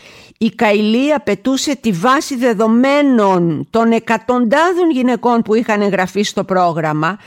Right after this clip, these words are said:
δηλαδή τα πλήρη στοιχεία επικοινωνίας τους, για το προσωπικό της αρχείο». Αυτό είναι εντελώς παράνομο.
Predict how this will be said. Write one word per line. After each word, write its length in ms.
δηλαδή 420
τα 100
πλήρη 440
στοιχεία 760
επικοινωνίας 840
τους, 240
για 200
το 140
προσωπικό 640
της 200
αρχείο». 680
Αυτό 240
είναι 100
εντελώς 380
παράνομο. 640